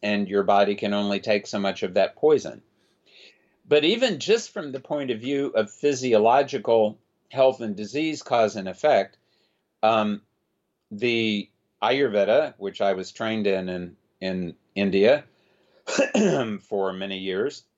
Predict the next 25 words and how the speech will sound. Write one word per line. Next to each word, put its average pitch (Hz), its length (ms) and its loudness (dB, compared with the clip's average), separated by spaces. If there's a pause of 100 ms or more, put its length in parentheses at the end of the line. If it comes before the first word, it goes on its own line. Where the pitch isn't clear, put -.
(1160)
Ayurveda 127 640 2 (260)
describes 110 920 0 (480)
the, 101 540 -6 (420)
the 101 140 -2
basic 131 540 -2
principle 127 580 -2
of 104 100 -2
understanding 113 760 -4
how 104 280 0
things 107 460 -6
work, 120 380 2
both 104 220 -2
health 110 300 2
and 113 200 -8
disease, 98 480 -6 (500)
as 120 300 2
yukti. 113 640 -4
Yukti 110 380 -2
comes 110 240 -2
from 110 180 -4
the 110 60 -8
same 104 340 -4
root 98 200 2
as 92 200 -2
yoga. 98 540 2